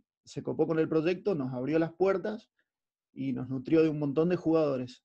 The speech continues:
A partir de eso pudimos formar un equipo, empezar a darle visibilidad, jugando antes de partidos de primera, haciendo experiencias con veteranos, y la bola se fue corriendo, se fue viralizando,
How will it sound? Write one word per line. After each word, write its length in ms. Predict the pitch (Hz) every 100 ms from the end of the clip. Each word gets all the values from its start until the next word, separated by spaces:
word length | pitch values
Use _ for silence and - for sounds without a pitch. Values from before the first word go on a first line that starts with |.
| _
A 140 | 139 139
partir 320 | 139 139 165
de 140 | 180
eso 340 | 196 190 208 202
pudimos 300 | 147 143 147
formar 380 | 147 151 160
un 240 | 160 - 160
equipo, 640 | 151 170 214 220 226 -
empezar 380 | 120 120 123 143
a 40 | 151
darle 260 | 160 165
visibilidad, 720 | 151 143 131 135 139 175 190 220 _ _ _ _ _ _ _ _ _ _ _
jugando 680 | - 139 151 151 156 143
antes 400 | 139 170 165 156
de 440 | 139 139 135 131 127
partidos 380 | 131 123 147 147
de 100 | 139
primera, 720 | 131 139 180 190 190 180 160 _ _ _ _ -
haciendo 440 | 127 - 147 147
experiencias 500 | 143 139 143 156 143
con 160 | 143 135
veteranos, 720 | 127 135 156 196 208 208 - _ _ _ _ _
y 240 | 131 131
la 100 | 127
bola 240 | 127 156 160
se 80 |
fue 160 | 131 160
corriendo, 380 | 160 165 214 202
se 100 | -
fue 240 | - 151
viralizando, 720 | 160 156 151 190 202 214 98